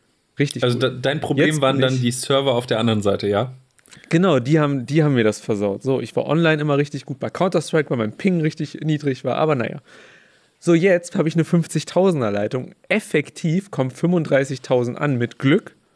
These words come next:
Speaker 1: Mit Glück. Und ich habe das Gefühl, mein Handy ist kaputt und mein iPad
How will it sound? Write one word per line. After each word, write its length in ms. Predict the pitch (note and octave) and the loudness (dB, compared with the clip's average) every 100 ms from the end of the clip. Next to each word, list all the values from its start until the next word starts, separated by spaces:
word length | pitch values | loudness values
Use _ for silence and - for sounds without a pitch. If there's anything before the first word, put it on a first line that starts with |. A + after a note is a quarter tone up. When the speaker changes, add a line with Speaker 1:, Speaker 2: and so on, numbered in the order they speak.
| _ _ _ _ _ - | _ _ _ _ _ -12
Speaker 1:
Mit 200 | G#2+ - | -10 -6
Glück. 300 | - C#3 - _ - _ _ _ _ _ _ | 0 0 -2 _ -20 _ _ _ _ _ _
Und 140 | - - | -10 -2
ich 100 | G3+ | 0
habe 120 | G3 | 0
das 160 | E3 - | -2 -4
Gefühl, 480 | D3 - F#3+ A3 - _ _ _ _ _ _ _ _ _ | -6 0 0 0 -4 _ _ _ _ _ _ _ _ _
mein 160 | C3+ B2+ | -2 2
Handy 380 | B2 A3+ A#3+ C3+ | 4 4 4 0
ist 180 | A2+ | -2
kaputt 440 | - G#2+ - - - | -6 -8 -10 -14 -12
und 160 | - C3 | -8 -2
mein 180 | C3 - | -2 0
iPad 540 | F3+ G#3 - - | -2 0 -2 -6